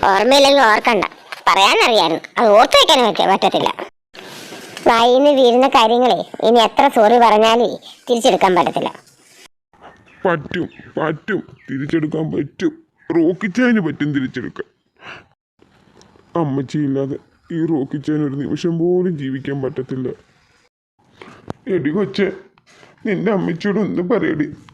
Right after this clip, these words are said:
Speaker 2: ഈ റോക്കിച്ചായനോട് ക്ഷമിക്കാൻ. അവളുടെ നോട്ടം കണ്ടില്ലേ, തള്ളക്കാട്ടിലും പുരുഷയത്.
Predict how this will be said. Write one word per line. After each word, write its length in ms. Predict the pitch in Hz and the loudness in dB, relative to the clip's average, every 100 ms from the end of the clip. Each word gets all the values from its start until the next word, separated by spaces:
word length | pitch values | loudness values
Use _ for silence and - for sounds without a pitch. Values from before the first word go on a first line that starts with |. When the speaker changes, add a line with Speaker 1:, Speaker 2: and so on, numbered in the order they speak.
| _ 202 | _ -4
Speaker 2:
ഈ 80 | |
റോക്കിച്ചായനോട് 760 | 180 185 165 160 139 104 160 170 | -2 -2 -4 -8 -4 -2 -2 -2
ക്ഷമിക്കാൻ. 480 | - - 139 - - - _ _ _ _ _ _ _ - - - - _ - - | -4 -6 -6 -8 -12 -20 _ _ _ _ _ _ _ -16 -12 -12 -16 _ -20 -12
അവളുടെ 240 | 113 104 95 | -8 -8 -6
നോട്ടം 320 | 95 135 240 | -6 -4 -4
കണ്ടില്ലേ, 300 | 151 95 95 - 87 | -4 -6 -12 -12 -10
തള്ളക്കാട്ടിലും 640 | 107 131 147 190 185 156 | -6 -4 -2 -2 -2 -4
പുരുഷയത്. 420 | 104 113 82 | -6 -6 -8